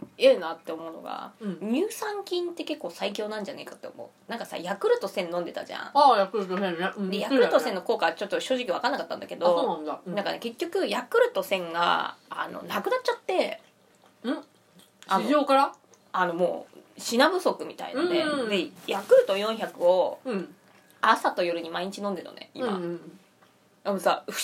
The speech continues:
Speaker 1: 思議なことにさ、屁が臭くねえんだよ。
Speaker 2: うん。うん、なんだ。
Speaker 1: 不思議じゃない？
Speaker 2: やっぱさ、菌がさ、
Speaker 1: そう。
Speaker 2: 変わったってこと？
Speaker 1: うんことか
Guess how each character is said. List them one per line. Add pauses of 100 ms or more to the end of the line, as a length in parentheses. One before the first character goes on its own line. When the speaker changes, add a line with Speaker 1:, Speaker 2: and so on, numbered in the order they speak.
(100)
Speaker 1:
思
議
な
こ
と
に
さ、
屁
が
臭
く
ね
え
ん
だ
よ。 (440)
Speaker 2:
う
ん。
う
ん、
な
ん
だ。
Speaker 1:
不
思
議
じ
ゃ
な
い？ (400)
Speaker 2:
や
っ
ぱ
さ、
菌
が
さ、
Speaker 1:
そ
う。
Speaker 2:
変
わ
っ
た
っ
て
こ
と？
Speaker 1:
う
ん (200)
こ
と
か